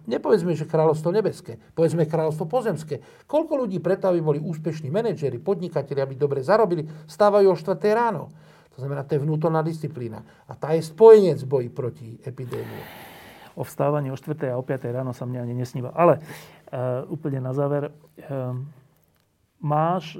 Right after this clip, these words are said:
Speaker 2: za posledné dva mesiace priestor, okrem toho, že si stále na krízovom štábe a všelikde, kde teraz teda končíš, ale bolo to náročné obdobie, mal si priestor pre tvoju osobnú radosť?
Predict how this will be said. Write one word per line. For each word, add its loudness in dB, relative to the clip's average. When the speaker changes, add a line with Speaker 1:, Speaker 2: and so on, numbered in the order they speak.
Speaker 2:
za -4
posledné -4
dva -2
mesiace -6
priestor, -4
okrem -10
toho, -6
že -10
si -14
stále -6
na -8
krízovom -6
štábe -8
a -10
všelikde, -8
kde -10
teraz -12
teda -10
končíš, -6
ale -8
bolo -10
to -16
náročné -10
obdobie, -8
mal -2
si -6
priestor -6
pre -10
tvoju -6
osobnú -10
radosť? -6